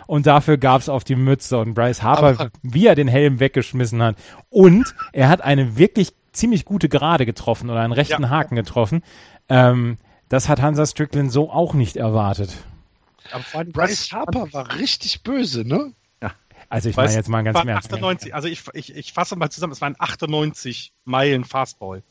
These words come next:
Speaker 3: Ich glaube, wenn du
Speaker 1: <laughs>
Speaker 3: den, äh, nur in deine Richtung, äh, zu nah geworfen kriegst, hast du nicht so gute Laune. Und wenn der dich dann absichtlich trifft, ich meine, Strickland hat's hinterher natürlich verneint,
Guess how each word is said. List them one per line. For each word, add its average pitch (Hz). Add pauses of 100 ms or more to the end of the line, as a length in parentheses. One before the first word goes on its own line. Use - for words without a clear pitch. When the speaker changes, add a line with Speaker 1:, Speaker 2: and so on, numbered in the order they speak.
Speaker 3:
Ich -
glaube, 143
wenn 156
du 160
Speaker 1:
<laughs> 156
Speaker 3:
den, 180
äh, 147
nur 175
in 180
deine 165
Richtung, 165
äh, 139
zu -
nah 135
geworfen 120
kriegst, - (260)
hast -
du 139 (120)
nicht 156
so 107
gute -
Laune. 85 (240)
Und 117
wenn 127
der 147
dich 156
dann 143
absichtlich 143
trifft, 190
ich 127
meine, 123
Strickland 127
hat's 123
hinterher 123
natürlich 113
verneint, 131